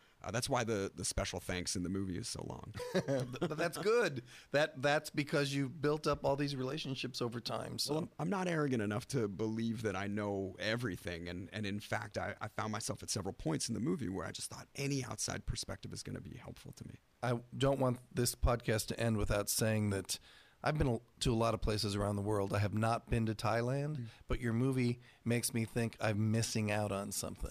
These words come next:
Speaker 1: Oh, yeah. It's, it's pretty incredible there. And it's, it's a massive country, so you could really explore it for weeks and, and not even see all of it. Uh, but it's so far away, um, and feels, uh, so unfamiliar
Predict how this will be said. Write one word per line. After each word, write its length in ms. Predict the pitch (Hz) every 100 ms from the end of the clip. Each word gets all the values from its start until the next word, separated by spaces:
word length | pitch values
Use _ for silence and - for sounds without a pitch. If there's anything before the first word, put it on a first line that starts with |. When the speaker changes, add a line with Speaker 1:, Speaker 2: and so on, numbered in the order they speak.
| 135
Speaker 1:
Oh, 260 | 135 127 120
yeah. 280 | 147 160 135
It's, 360 | 151 - - -
it's 200 | 175 -
pretty 320 | - 226 214
incredible 460 | 190 147 180 175 110
there. 340 | 107 107 107 -
And 200 | 123 123
it's, 300 | 123 - -
it's 160 | 135
a 60 | 147
massive 720 | 123 113 127 - 113 98 95 -
country, 400 | - 165 - 85
so 140 | - 107
you 160 | 107
could 160 | 117 104
really 300 | 104 127 117
explore 520 | 98 - - 113 120 107
it 140 | -
for 200 | - 95
weeks 440 | 85 107 107 -
and, 260 | 95 87 73
and 140 | 90 98
not 160 | 101
even 220 | 107 95
see 200 | - 92
all 200 | 82 104
of 80 | 110
it. 120 | 98 - - - -
Uh, 100 | -
but 160 | 117 139
it's 120 | 110
so 240 | - 190 180
far 380 | - 156 139
away, 460 | 117 107 113 107 90 - - -
um, 280 | 107 95 92 113
and 160 | 113
feels, 640 | 110 - 127 123 117 107 - _ _ -
uh, 120 | - -
so 420 | - 151 123 120
unfamiliar 840 | 131 143 - 120 110 120 113 82